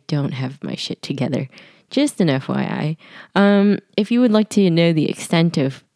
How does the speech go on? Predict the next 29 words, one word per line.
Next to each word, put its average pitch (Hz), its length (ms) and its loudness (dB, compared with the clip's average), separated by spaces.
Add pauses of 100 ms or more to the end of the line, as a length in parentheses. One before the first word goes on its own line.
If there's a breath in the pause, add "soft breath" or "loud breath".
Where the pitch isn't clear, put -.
which 160 200 0
I 131 120 2
don't 143 300 0
have 156 220 -2
my 131 120 -4
shit - 200 -6
together, 135 420 -2 (420 loud breath)
I 277 100 0
would 269 120 0
like 196 220 0
you 165 100 2
to 156 120 -4
know 131 260 2
that 139 360 -2
I 190 160 2
am 165 380 0 (120)
eating 233 520 0 (1400 soft breath)
a 160 480 0 (340 soft breath)
two 254 200 0
bites 196 320 0
worth 151 240 2
of 147 140 -2
a 143 60 0
breakfast 143 540 -4 (160)
Starbucks 143 480 -2
sandwich 135 560 -4
that 139 260 0 (560 soft breath)
I 165 120 2
bought, 143 360 0